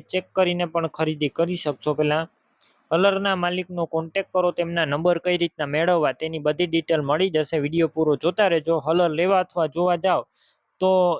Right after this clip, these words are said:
તેમના ઓનરનો કોન્ટેક્ટ કરીને જજો ગોવિંદભાઈનો, કેમ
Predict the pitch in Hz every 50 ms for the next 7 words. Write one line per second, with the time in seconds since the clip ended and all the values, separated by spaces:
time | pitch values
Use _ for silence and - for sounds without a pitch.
0 | - _ - 170 175 180 180 175 165 151 160 170 180 202 202 196 190 196 180 -
1 | 175 175 185 185 180 202 196 - - 185 180 170 170 165 160 151 139 151 160 151
2 | 185 208 214 165 160 160 165 165 180 180 170 143 135 151 165 165 180 170 160 175
3 | 180